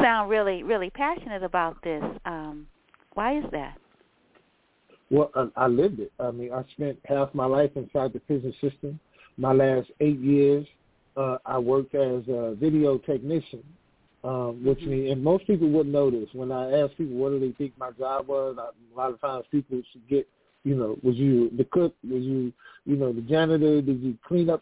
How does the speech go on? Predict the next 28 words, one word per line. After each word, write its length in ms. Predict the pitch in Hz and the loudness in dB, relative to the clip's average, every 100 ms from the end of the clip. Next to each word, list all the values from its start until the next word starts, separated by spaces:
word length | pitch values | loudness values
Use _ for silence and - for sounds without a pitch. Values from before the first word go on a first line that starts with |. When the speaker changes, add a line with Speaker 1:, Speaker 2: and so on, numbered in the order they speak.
| - | 0
Speaker 2:
stuff? 280 | 175 160 - _ _ _ | 0 0 -2 _ _ _
Right? 320 | 139 156 147 - | 2 4 4 0
Um, 540 | 143 135 127 120 117 123 _ _ _ | -2 -2 -2 -6 -10 -18 _ _ _
and 280 | 139 139 131 | -4 -2 0
no, 140 | 147 156 | 2 2
I 120 | 160 | 2
spent 280 | - 170 143 | 0 -2 0
my 360 | 147 139 127 - | 0 0 -2 -4
late 260 | 135 156 147 | 0 0 2
ass, 240 | 147 139 135 - | 4 4 2 -6
late, 320 | 139 156 151 _ _ _ - | -2 -2 -2 _ _ _ -14
my 220 | 131 135 127 143 | -8 -4 -2 2
last 260 | 143 135 135 _ _ _ _ _ _ - | 4 2 0 _ _ _ _ _ _ -2
eight 180 | 165 160 | 0 2
years 400 | 143 143 135 131 135 - | 2 6 6 4 -2 -6
of 160 | 123 | -6
incarceration, 1080 | 120 - 139 123 - 120 135 131 - 113 104 - | -6 -6 -6 -6 -6 0 0 0 -2 -14 -14 -6
I 160 | 120 - - | -6 -6 -10
spent 320 | - 131 120 - _ _ _ _ - | -2 0 -2 -6 _ _ _ _ 0
working 460 | 123 143 143 143 123 | 4 4 2 -8 -6
as 120 | 123 113 | -8 -6
a 60 | |
video 640 | 107 147 151 143 131 127 120 - | -2 2 4 4 4 0 -4 -8
technician, 680 | 135 117 127 139 - 113 107 120 _ _ _ 131 | -8 -4 0 0 -2 -16 -18 -20 _ _ _ 0
which 200 | 127 104 | 0 0
meant 340 | 135 135 - | 0 0 0
that 180 | 127 120 - | -4 -4 -6
I 300 | 123 117 | -6 -4